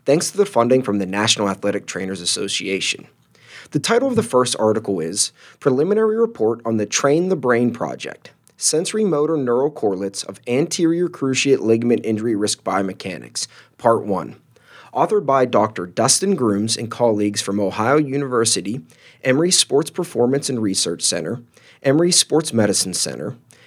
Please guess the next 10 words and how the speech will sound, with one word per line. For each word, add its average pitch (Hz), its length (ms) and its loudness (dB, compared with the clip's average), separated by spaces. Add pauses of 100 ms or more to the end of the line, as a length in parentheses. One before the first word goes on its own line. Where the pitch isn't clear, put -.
(140)
Emory 170 280 2
University 151 600 0
School 123 320 0
of 151 80 -2
Medicine, 98 560 -2 (220)
Cincinnati 170 680 0
Children's 151 460 0
Hospital 123 460 0
Medical 104 360 0
Center, 87 400 -4